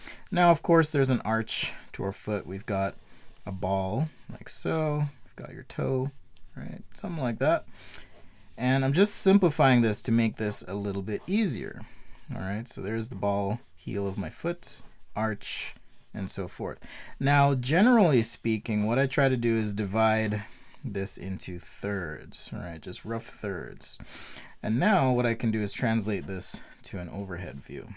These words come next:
So let's do a small sketch here, just an overhead view. All right, I'm gonna start with a little rectangle. Now, if you've watched me present before, you'll know that this is kind of a technique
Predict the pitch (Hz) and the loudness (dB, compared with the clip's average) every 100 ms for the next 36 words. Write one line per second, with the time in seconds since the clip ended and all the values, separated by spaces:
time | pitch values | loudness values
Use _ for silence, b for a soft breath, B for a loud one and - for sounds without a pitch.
0 | - 123 131 - 131 104 - - 104 104 | -12 -8 -6 -4 -4 -2 0 0 0 0
1 | 104 104 b b b b - - - - | 0 -2 b b b b -12 -6 -4 -4
2 | 92 - - 85 107 202 B B B - | -6 -6 -8 -6 -2 -2 B B B -20
3 | b b b b - - - 85 101 92 | b b b b -12 -8 -10 -8 -8 -6
4 | 98 95 123 185 - B B B B B | -8 -8 -6 -8 -10 B B B B B
5 | B B B - - 139 180 214 - 160 | B B B -12 -10 -4 2 2 4 8
6 | 160 143 139 135 - - B B 123 123 | 8 8 6 6 4 -12 B B 0 2
7 | 117 101 135 123 113 107 113 113 - 113 | 2 0 2 2 2 2 2 0 -2 0
8 | 131 147 - 139 135 120 120 107 123 104 | 4 2 2 0 0 0 -2 2 2 2
9 | 101 - 156 147 135 131 B B B B | -4 -6 0 4 4 4 B B B B
10 | 127 117 113 110 107 104 104 98 120 - | -2 2 2 2 4 4 2 0 -2 0
11 | 113 139 113 107 - 104 107 101 - | 0 0 0 0 -4 -6 -4 -4 -6